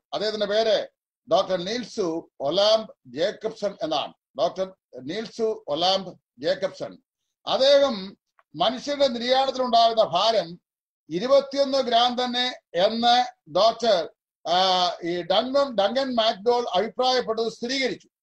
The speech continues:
അതായത് അദ്ദേഹം വിൻസെന്റ്, ആ, അദ്ദേഹം വളരെ കൃത്യമായി ഈ ഭാരനഷ്ടം രേഖപ്പെടുത്തി. ഇരുപത്തൊന്ന് ഗ്രാം, ശിശു മരിച്ചാലും ഇരുപത്തൊന്ന് ഗ്രാം, യുവാവ് മരിച്ചാലും ഇരുപത്തൊന്ന് ഗ്രാം, മധ്യവയസ്കൻ മരിച്ചാലും ഇരുപത്തൊന്ന് ഗ്രാം, വയോധികൻ മരിച്ചാലും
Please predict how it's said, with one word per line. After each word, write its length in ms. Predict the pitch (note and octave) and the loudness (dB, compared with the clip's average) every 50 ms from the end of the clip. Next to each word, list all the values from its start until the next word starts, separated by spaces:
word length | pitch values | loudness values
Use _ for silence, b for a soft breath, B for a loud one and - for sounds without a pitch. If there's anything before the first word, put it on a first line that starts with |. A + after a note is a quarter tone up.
| _ - | _ -6
അതായത് 480 | C3 E3 G3 G#3 G#3+ G#3+ A3 A3 A#3 A3 - - _ _ _ _ _ _ - | -2 0 2 2 2 4 4 4 2 2 -4 -12 _ _ _ _ _ _ -4
അദ്ദേഹം 580 | D#3 G3 G#3+ A3 A3 A3 A3 A3 G3 D3+ B2 - _ _ _ _ _ A#2+ | -2 0 2 2 4 4 4 2 0 -6 -12 -16 _ _ _ _ _ -8
വിൻസെന്റ്, 640 | B2 E3+ G#3 A#3+ A#3 - C4 C4+ C4 C4 C4 C4 | -4 -2 -2 -2 -2 0 2 2 2 2 0 0
ആ, 380 | C4 - - G3 G3 G3 G3 - | 0 0 2 2 4 4 2 2
അദ്ദേഹം 460 | G3+ F#3+ A#3 B3 B3 A#3+ G#3 D#3+ C3 - _ _ _ _ - | 0 2 2 2 2 2 0 -4 -10 -16 _ _ _ _ 0
വളരെ 200 | D#3+ G#3 A#3+ - | 2 2 4 2
കൃത്യമായി 520 | - G#3 G3+ G#3 B3+ C#4 C#4 C4+ C4 B3+ | 0 -2 -6 -4 -4 -2 0 0 2 2
ഈ 60 | A#3+ G#3+ | 0 0
ഭാരനഷ്ടം 540 | F3+ F#3 G3+ A3+ A#3+ A#3+ A3 - G#3+ G3 | 2 2 2 2 2 0 -2 -2 -4 -4
രേഖപ്പെടുത്തി. 480 | G3 G3+ G#3+ G3 F3+ F#3 F3 D#3 C3+ B2 - _ _ B2+ | -2 -2 -2 -2 -4 -6 -8 -10 -12 -14 -16 _ _ -8
ഇരുപത്തൊന്ന് 480 | C#3+ E3 G3+ A3 A3 A3 G#3+ G3+ G3+ | -6 -2 -2 -2 -2 -2 -2 -4 -4
ഗ്രാം, 340 | F#3+ F3 E3+ D3+ B2 - - _ _ | -2 0 0 0 0 -2 -8 _ _
ശിശു 280 | _ - D3 C#3 - G3 | _ -14 -14 -10 -6 -4
മരിച്ചാലും 680 | G#3 G#3 G3+ G3+ G3+ F#3+ G3+ G#3+ G#3+ A3 A3+ A3+ A3+ - _ _ - | -2 0 0 -2 -2 -2 0 0 2 2 0 -2 -6 -12 _ _ -10
ഇരുപത്തൊന്ന് 400 | D#3 F3 G3 G3+ F#3 F#3+ F#3 F3+ | -6 -6 -6 -6 -6 -6 -6 -4
ഗ്രാം, 300 | F3 E3 D#3 C#3 A#2 - - _ _ _ _ _ C#3 | -4 -2 -2 -2 -4 -6 -12 _ _ _ _ _ -6
യുവാവ് 280 | D3+ F#3 G#3+ A3 A3+ A3+ | 0 2 4 4 4 4
മരിച്ചാലും 600 | A3 A3+ A3+ G3 G#3 G#3+ A3 A3+ A#3+ A#3+ - _ _ | 0 -2 -2 0 2 4 4 4 2 -2 -8 _ _
ഇരുപത്തൊന്ന് 400 | G3 F#3+ G#3+ A3+ G#3+ A3+ A3 A3 | -2 0 0 0 0 -2 -4 -4
ഗ്രാം, 320 | G3+ G3 F#3+ F3+ D3 A2 - _ _ _ _ _ _ _ - | -2 0 0 0 0 -2 -6 _ _ _ _ _ _ _ -2
മധ്യവയസ്കൻ 520 | D3+ E3+ A3+ A#3 A#3 A#3+ A#3+ A3+ - B3 A#3+ | -2 -2 0 0 0 0 0 -2 -2 -4 -4
മരിച്ചാലും 540 | A#3 A#3+ B3 G3+ A3+ A#3 A#3+ A#3+ B3+ B3+ - - _ | -2 -4 -4 0 2 4 4 4 4 0 -2 -8 _
ഇരുപത്തൊന്ന് 380 | G#3 G3 A#3+ A#3+ A#3+ B3 A#3 A#3 | -2 -2 0 0 0 -2 -2 0
ഗ്രാം, 380 | A3+ A3 G#3 F#3+ D#3 - - _ _ _ _ - | 2 2 2 0 -2 -4 -8 _ _ _ _ 0
വയോധികൻ 500 | D3+ F3+ A3+ A#3+ B3+ B3+ C4+ C4 B3+ A#3+ | 2 4 4 4 2 2 0 -2 -2 -4
മരിച്ചാലും 600 | A#3+ A#3 A#3 - A3 A3 A3+ A3+ A#3 A#3 A#3 - | -4 -6 -4 0 4 4 4 4 2 0 -4 -10